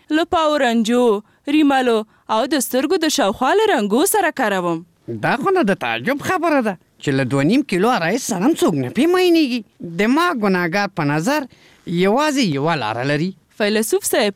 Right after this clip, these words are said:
Speaker 1: هغه کومه لاره ده؟
Speaker 2: پیروته سټایلي دې داسې کار وکړي چې سر له سبا دې یوه ښه ایراتۍ چادري واخلي او له یوه کوبای پتلانه سره دې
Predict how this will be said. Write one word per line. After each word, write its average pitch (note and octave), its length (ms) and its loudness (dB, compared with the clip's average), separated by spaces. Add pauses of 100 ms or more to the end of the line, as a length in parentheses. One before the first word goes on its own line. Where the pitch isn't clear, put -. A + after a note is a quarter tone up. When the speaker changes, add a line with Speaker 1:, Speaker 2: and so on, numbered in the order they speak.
(120)
Speaker 1:
هغه A3 220 0
کومه A#4 280 0
لاره D4+ 260 0
ده؟ F#3 240 -4 (100)
Speaker 2:
پیروته A#3 500 0
سټایلي E3 500 0
دې F#3 460 2
داسې E3+ 280 -4 (140)
کار E3+ 160 0
وکړي G3 480 -2 (360)
چې F#3+ 100 0 (100)
سر D4 300 -2 (100)
له F3 60 0
سبا E3 420 -2
دې B3 400 -2
یوه D#3+ 360 0
ښه E4 340 -4 (120)
ایراتۍ F3+ 520 0 (100)
چادري B2+ 400 -2
واخلي B3+ 500 0 (180)
او D3+ 460 2
له D3+ 220 0
یوه D3+ 240 0 (140)
کوبای D#3 360 0
پتلانه D3+ 560 -2
سره F4+ 240 -2
دې F4+ 160 0